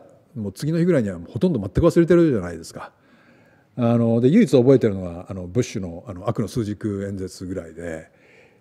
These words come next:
ただ、今回のトランプの、あの、一般教書演説ってのは忘れないですよね。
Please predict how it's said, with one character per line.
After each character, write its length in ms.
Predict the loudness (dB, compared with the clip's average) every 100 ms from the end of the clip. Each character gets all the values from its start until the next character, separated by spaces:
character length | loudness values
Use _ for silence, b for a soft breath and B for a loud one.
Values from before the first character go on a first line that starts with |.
| _
た 100 | -4
だ、 100 | -2
今 540 | -2 -6 -8 -2 -2 0
回 160 | 0 0
の 80 |
ト 120 | -2 -2
ラ 100 | -2
ン 100 | -2
プ 100 | -4
の、 140 | -6
あ 40 |
の、 420 | -4 -4 -4 -6 -8
一 80 | -6
般 160 | -6
教 120 | -4
書 100 | -4
演 80 | -6
説 180 | -8 -10
っ 20 |
て 80 | -8
の 60 | -6
は 60 |
忘 300 | -4 -4 0
れ 100 | 0
な 160 | 2 0
い 100 | 0
で 160 | -2
す 100 | -14 -18
よ 80 |
ね。 260 | -14 -12 -12